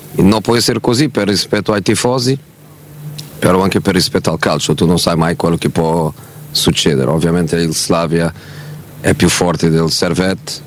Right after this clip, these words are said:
ehm, deve vincere, però magari non vince.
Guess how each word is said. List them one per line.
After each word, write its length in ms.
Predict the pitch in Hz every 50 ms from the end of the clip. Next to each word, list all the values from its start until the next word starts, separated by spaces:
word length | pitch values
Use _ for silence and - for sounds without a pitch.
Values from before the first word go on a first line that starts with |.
| - -
ehm, 520 | - 98 82 78 78 76 78 78 82 80 - - - - -
deve 540 | - - 80 85 113 110 104 101 82 98 95
vincere, 600 | 80 85 92 95 98 90 - - 98 95 101 107 - - - - - - - - - - -
però 180 | - - 90
magari 320 | 87 92 98 113 123 104 92
non 100 | 90 87
vince. 440 | 82 90 85 78 71 - 78 -